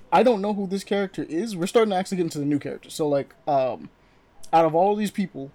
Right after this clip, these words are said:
uh, these new characters, these new people, uh, we know Jamie. We saw this dude with the red hair in the trailer as well.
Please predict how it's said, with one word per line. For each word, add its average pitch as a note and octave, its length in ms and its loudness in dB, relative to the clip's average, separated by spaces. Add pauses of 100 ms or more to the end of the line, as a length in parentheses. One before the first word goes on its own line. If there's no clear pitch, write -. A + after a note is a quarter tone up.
(640)
uh, D3 220 2
these D3 160 -4
new F#3 160 0
characters, C3+ 480 -6
these C#3+ 160 -18
new E3+ 140 -2
people, C#3 340 -14 (160)
uh, C#3 300 -2 (120)
we D3+ 100 -8
know E3 140 0
Jamie. E3 400 -2 (640)
We D#3+ 140 -2
saw F#3+ 640 4
this E3 220 -2
dude F3 220 -4
with E3 140 -8
the D3+ 80 -2
red D#3 240 -2
hair D#3+ 420 0 (240)
in F#3 180 2
the F3 80 -2
trailer F3 400 -2
as C3+ 240 -8
well. C3 320 -4